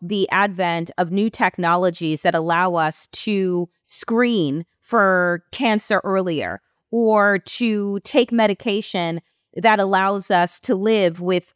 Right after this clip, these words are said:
you know, or to decrease hypertension or manage our diabetes or all of these things. It's exactly what you said, that this is an active choice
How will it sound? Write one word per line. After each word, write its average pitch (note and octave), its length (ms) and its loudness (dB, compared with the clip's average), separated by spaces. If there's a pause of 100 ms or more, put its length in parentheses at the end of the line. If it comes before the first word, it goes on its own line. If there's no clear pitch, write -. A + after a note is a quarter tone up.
you G3+ 160 0
know, F#3+ 160 6
or F3+ 140 2
to G3 140 -6
decrease G#3+ 480 -4
hypertension F#3 960 -2
or F3+ 320 -2 (180)
manage G#3+ 460 2
our F3+ 160 2
diabetes F3 720 -2
or F3 140 0
all G#3 240 2
of F#3+ 100 -4
these F3+ 240 -6
things. A3+ 440 -2 (360)
It's C#4+ 220 -2 (240)
exactly C#4 540 0
what A#3 280 -2
you A3+ 80 -2
said, - 540 -2 (320)
that A#3+ 240 2
this F4+ 220 4
is G4 160 0
an A#3 140 0 (120)
active A#3 480 0
choice - 680 -4